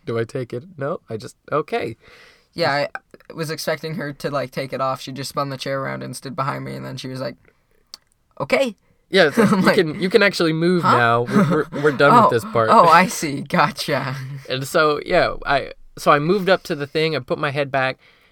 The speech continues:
Speaker 1: and she turned on the ho-, on, on the water, um, and, like, she just sprayed it around a little bit to maybe clean the sink or whatever. And then it was like, she started washing my hair,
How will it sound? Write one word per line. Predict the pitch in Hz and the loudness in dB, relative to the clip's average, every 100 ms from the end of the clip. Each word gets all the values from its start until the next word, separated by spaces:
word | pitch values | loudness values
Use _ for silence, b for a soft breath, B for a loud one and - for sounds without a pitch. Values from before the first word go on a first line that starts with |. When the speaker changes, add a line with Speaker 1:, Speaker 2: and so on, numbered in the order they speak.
| b | b
Speaker 1:
and | 143 135 | -6 -6
she | 139 | -8
turned | 135 196 | -6 0
on | 180 | 2
the | 143 | 0
ho-, | - - - | -4 -8 -2
on, | 147 143 - - _ | 0 0 -6 -18 _
on | 165 | 0
the | 135 | 4
water, | 139 160 127 113 b b b b - | 6 6 4 -4 b b b b -2
um, | 143 131 123 123 _ _ _ _ _ - | 2 2 -2 -10 _ _ _ _ _ -4
and, | 156 147 - _ _ _ _ | -2 -2 -8 _ _ _ _
like, | 151 139 | -2 -2
she | - | -4
just | 139 127 | -6 -8
sprayed | - 156 147 | -2 0 2
it | 139 | 2
around | 131 131 | 0 0
a | |
little | 127 120 | -2 -4
bit | 120 120 | -4 -6
to | 123 113 113 - - | -6 -6 -8 -14 -10
maybe | 131 120 | -8 -6
clean | - 135 | -6 -6
the | 123 | -6
sink | - 123 | -8 -6
or | |
whatever. | 117 113 110 110 b b b b b _ | -4 -4 -6 -10 b b b b b _
And | 143 143 | -6 -2
then | 151 147 147 147 - _ _ _ _ _ _ _ _ _ _ _ _ _ | 0 0 0 -2 -10 _ _ _ _ _ _ _ _ _ _ _ _ _
it | 170 | -4
was | 156 165 | 0 -2
like, | 175 170 151 143 _ _ _ _ _ _ _ _ _ _ - | 2 2 2 -2 _ _ _ _ _ _ _ _ _ _ -10
she | - 214 | -2 0
started | - 220 233 220 147 - | 4 6 6 4 0 -2
washing | 147 156 - 147 | 2 2 0 -4
my | 120 | -4
hair, | 113 143 123 113 | -4 -2 -2 -2